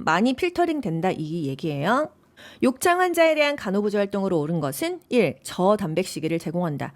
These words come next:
이, 네 시간마다 체위를 변경해준다. 삼, 미톤 이불은 여러 겹으로 주름지게 한다. 사, 침상이 젖어있지 않도록 자주 확인한다.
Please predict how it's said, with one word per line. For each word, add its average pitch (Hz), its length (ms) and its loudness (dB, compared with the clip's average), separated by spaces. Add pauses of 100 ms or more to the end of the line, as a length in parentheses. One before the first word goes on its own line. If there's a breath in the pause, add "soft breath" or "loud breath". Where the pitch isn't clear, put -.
(720 loud breath)
이, 208 420 2
네 196 160 4
시간마다 269 460 0
체위를 254 320 -2
변경해준다. 160 840 -2 (100)
삼, 247 460 0
미톤 262 340 0
이불은 277 360 2
여러 175 280 4
겹으로 254 320 0
주름지게 185 480 -2
한다. 139 340 -8 (320 soft breath)
사, 226 440 0
침상이 339 420 -2
젖어있지 262 540 0
않도록 170 480 -2
자주 180 340 -2
확인한다. 143 520 -2